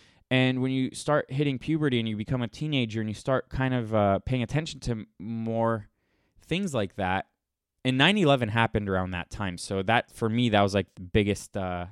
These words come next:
impact for me to open up my eyes and not really trust the news and not trust politicians, not trust anyone. So you're more susceptible to, to believing in, in conspiracies when you're young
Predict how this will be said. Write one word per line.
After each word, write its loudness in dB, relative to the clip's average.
impact 0
for -4
me -8
to -6
open -6
up -10
my -2
eyes -6
and -8
not -6
really 0
trust -6
the -4
news -6
and -8
not -10
trust -8
politicians, -6
not -10
trust -8
anyone. -6
So -4
you're 4
more 2
susceptible -2
to, 2
to 0
believing 0
in, -4
in -10
conspiracies -2
when -6
you're -6
young -2